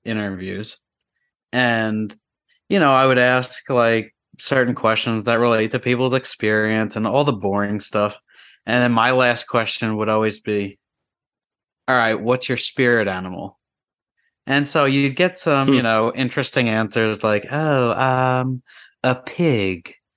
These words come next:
Speaker 1: for whatever
Speaker 2: <laughs>
Speaker 1: re-, I'm happy as a pig in mud." Uh, or, <laughs> you know, like a, a goldfish. "I, uh, let things go quickly." Uh, and then I had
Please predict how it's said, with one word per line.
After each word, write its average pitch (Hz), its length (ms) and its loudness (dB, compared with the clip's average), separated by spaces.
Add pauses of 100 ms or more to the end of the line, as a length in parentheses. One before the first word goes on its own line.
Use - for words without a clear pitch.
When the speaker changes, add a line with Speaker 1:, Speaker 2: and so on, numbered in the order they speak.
(500)
Speaker 1:
for 113 280 2
whatever 117 500 2
Speaker 2:
<laughs> - 20 2
Speaker 1:
re-, 113 140 0
I'm 147 600 -2
happy 175 420 0
as 147 100 -2
a 151 60 -4
pig 151 260 -6
in 143 140 0
mud." 127 480 0 (480)
Uh, 113 680 0
or, 135 400 2 (220)
<laughs> - 200 -14 (640)
you 127 100 2
know, 120 160 2
like 113 200 0
a, 123 220 4
a 151 120 2
goldfish. 139 1040 -2
"I, 139 840 0
uh, 127 360 -2
let 160 220 0
things 156 320 0
go 147 180 2
quickly." 101 760 -2
Uh, 95 200 -8 (880)
and 139 220 2
then 208 260 4
I 160 200 0
had 151 340 0